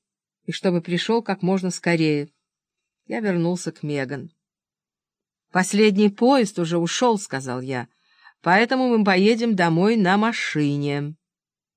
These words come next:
«На машине? Как замечательно!» «Какое милое дитя», — подумал я, —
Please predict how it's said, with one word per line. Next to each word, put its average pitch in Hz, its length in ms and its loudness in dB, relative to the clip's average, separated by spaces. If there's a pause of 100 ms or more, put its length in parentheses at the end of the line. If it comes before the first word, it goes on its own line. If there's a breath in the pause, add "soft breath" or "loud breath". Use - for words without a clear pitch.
(420)
«На 156 140 -6
машине? 233 800 -2 (800)
Как 165 220 0
замечательно!» 170 1080 -6 (1500)
«Какое 175 360 2
милое 214 440 4
дитя», — 180 520 -2 (200)
подумал 147 420 -6
я, — 147 320 -10